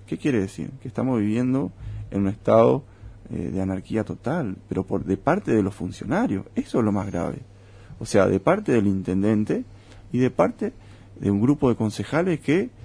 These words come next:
son capaces de todo, o sea, son capaces de cometer otros delitos, total saben que si la,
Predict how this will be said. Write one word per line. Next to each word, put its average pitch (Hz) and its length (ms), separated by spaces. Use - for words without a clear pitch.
son 135 260
capaces 139 420
de 110 120
todo, 170 520
o 92 80
sea, 104 280
son 123 140
capaces 131 440
de 107 240
cometer 95 400
otros 190 260
delitos, 180 460
total - 260
saben 151 300
que 120 100
si 104 180
la, 92 160